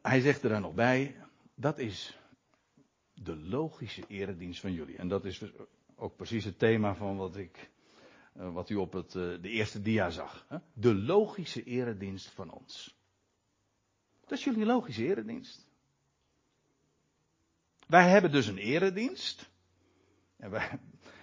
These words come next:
het woordje eredienst, daar denken wij meestal aan, aan een speciale samenkomst. Maar Paul-, Paulus denkt helemaal niet in die termen.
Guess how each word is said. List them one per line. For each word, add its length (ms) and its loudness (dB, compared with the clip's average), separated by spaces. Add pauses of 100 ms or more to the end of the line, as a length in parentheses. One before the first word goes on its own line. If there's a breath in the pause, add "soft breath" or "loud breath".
(100)
het 80 -6
woordje 180 -2
eredienst, 440 2
daar 140 4
denken 240 4
wij 220 4
meestal 400 0
aan, 180 -2
aan 240 -2
een 140 -8
speciale 600 2
samenkomst. 840 2 (1300 loud breath)
Maar 280 4
Paul-, 540 -4
Paulus 280 0
denkt 200 2
helemaal 360 8
niet 180 2
in 120 -2
die 140 -6
termen. 560 -10